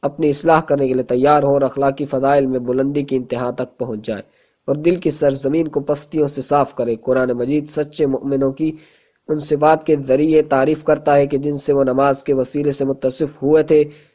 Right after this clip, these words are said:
चुनांचे सूरह मोमिनून में इरशाद है कि "कद अफलहल मोमिनून अल्लज़ीना हुम फ़ी सलातिहिम खाशिऊन", यकीनन उन मोमिनों ने फलाह पाई कि जो अपनी नमाज में खुशू करते हैं।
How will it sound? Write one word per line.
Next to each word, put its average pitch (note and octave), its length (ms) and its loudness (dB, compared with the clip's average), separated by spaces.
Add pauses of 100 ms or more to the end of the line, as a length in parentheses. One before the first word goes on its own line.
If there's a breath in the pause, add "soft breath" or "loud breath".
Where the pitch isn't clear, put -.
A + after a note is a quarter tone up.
(140)
चुनांचे D#3 340 0
सूरह D3+ 460 2
मोमिनून C3+ 500 0
में C#3 140 0
इरशाद B2 400 -2
है B2+ 100 0
कि C3 140 -8 (160)
"कद D3+ 240 0
अफलहल C3+ 380 -2
मोमिनून C3 540 -2 (340 soft breath)
अल्लज़ीना D3 460 2
हुम C3+ 140 -2
फ़ी C#3 200 -4
सलातिहिम C3+ 680 0 (220)
खाशिऊन", B2 580 -2 (520 soft breath)
यकीनन D#3+ 400 4
उन D3 120 2
मोमिनों C#3+ 520 0
ने D#3 200 4
फलाह D3+ 400 2
पाई D3 300 2
कि C#3+ 120 0
जो D3 100 2
अपनी C#3 220 -2
नमाज C#3 360 2
में D3+ 120 0
खुशू C#3 320 -4
करते G#2+ 340 -8
हैं। A2+ 120 -14